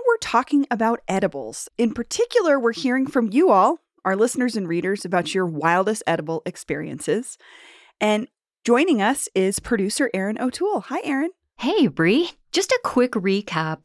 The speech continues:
Speaker 2: of what we asked you to do. Um, last week, we had Chef Jared Farina on,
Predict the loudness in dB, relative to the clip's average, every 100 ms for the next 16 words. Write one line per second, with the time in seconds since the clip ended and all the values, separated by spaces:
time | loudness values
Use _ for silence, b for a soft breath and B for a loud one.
0 | -4 -2 0 -2 -4 -12 -16 -20 -10 -2
1 | 0 2 0 0 0 -2 -4 -6 -6 -2
2 | 2 2 0 0 -4 -2 2 4 4 4
3 | 2 2 2 0 -4 B B B -2 0
4 | 0 2 2 0 -4 B B -2 0 2
5 | 0 0 -2 -4 -2 -2 -2 -6 -2 2
6 | 2 0 0 2 2 0 0 -2 -2 -2